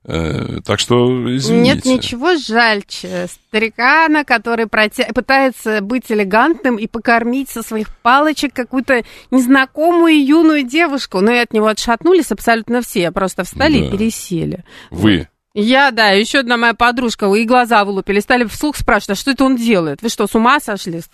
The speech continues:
Speaker 2: сказали мы этому дядьке. А он
Speaker 1: Не
Speaker 2: по-русски
Speaker 1: знаю,
Speaker 2: плохо говорил,
Speaker 1: не
Speaker 2: поэтому он не
Speaker 1: знаю.
Speaker 2: понял.
Speaker 1: Не знаю, не знаю.
Speaker 2: А, наверное,
Speaker 1: Я
Speaker 2: все
Speaker 1: могу вам
Speaker 2: понял.
Speaker 1: сказать, я, я могу вам ответить на это из Джуанзы, э,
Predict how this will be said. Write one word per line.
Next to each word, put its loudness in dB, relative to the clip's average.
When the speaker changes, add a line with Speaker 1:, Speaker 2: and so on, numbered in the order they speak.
Speaker 2:
сказали 0
мы 2
этому -2
дядьке. -10
А 2
он 4
Speaker 1:
Не 2
Speaker 2:
по-русски 0
Speaker 1:
знаю, -8
Speaker 2:
плохо -4
говорил, -2
Speaker 1:
не -8
Speaker 2:
поэтому -4
он -2
не -2
Speaker 1:
знаю. -12
Speaker 2:
понял. -10
Speaker 1:
Не 2
знаю, -2
не -14
знаю. -14
Speaker 2:
А, -8
наверное, 2
Speaker 1:
Я 4
Speaker 2:
все 4
Speaker 1:
могу 0
вам 2
Speaker 2:
понял. -2
Speaker 1:
сказать, -2
я, 2
я 2
могу 2
вам -2
ответить -4
на -4
это -6
из -8
Джуанзы, -6
э, -10